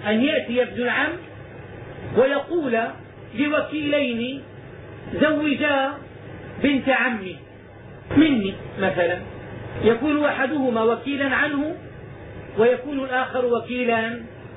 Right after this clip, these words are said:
عنها، لأن الوكيل يعمل عمل الأصيل، ما يستطيع أن يعمل عملا لا يستطيع أن يعمله الأصيل، فإذا كان الأصيل لا يستطيع هذا فالوكيل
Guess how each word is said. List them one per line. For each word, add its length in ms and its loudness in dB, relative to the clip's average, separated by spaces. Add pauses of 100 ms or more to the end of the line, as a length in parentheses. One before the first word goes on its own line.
(320)
عنها، 400 0 (500)
لأن 280 2
الوكيل 480 0
يعمل 440 2
عمل 340 2
الأصيل، 580 -2
ما 140 4
يستطيع 460 0
أن 80 0
يعمل 340 2
عملا 560 0 (600)
لا 180 4
يستطيع 440 -4
أن 140 -2
يعمله 420 2
الأصيل، 520 -2 (360)
فإذا 360 4
كان 380 2
الأصيل 540 -2
لا 200 2
يستطيع 760 2
هذا 400 0
فالوكيل 760 -2